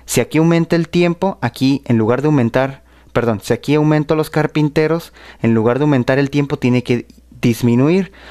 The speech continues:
así que utilice una variación inversa.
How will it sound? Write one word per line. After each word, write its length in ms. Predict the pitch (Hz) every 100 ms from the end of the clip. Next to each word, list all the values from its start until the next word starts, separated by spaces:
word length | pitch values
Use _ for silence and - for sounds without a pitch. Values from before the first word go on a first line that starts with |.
| -
así 220 | - -
que 160 | - 135
utilice 420 | 127 120 120 -
una 440 | 123 127 127 117 - - -
variación 560 | 117 113 113 - 113
inversa. 540 | 120 120 147 147 143